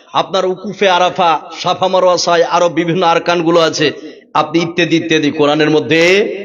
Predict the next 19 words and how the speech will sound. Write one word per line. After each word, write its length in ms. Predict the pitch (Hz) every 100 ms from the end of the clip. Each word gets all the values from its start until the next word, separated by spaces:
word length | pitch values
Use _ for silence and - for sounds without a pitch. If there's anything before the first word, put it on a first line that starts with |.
| - - _ _ _
পাবেন 300 | 143 147 135
না। 120 | 117 113
এগুলো 380 | 156 180 233
আমরা 200 | 226 220
পেয়েছি 360 | 220 220 202 175 165
হাদিসের 400 | 185 190 - 160
মধ্যে। 320 | 143 117 117
কোথায় 280 | 135 175 208
পেয়েছি? 680 | 226 226 - 165 - - - - - -
হাদিসের 420 | 254 302 240 254
মধ্যে। 440 | 220 - - 127 104 - - _ -
কিন্তু 600 | 359 392 359 392 240 196 -
একটা 520 | 196 208 220 - 214 170
ইবাদত, 520 | 135 127 - - _ _ _ _ _
যে 220 | - 294
ইবাদতের 440 | 294 277 254 262 247
নাম 280 | 240 233 220
হচ্ছে 280 | 214 202
রোজা, 420 | 214 196 202 170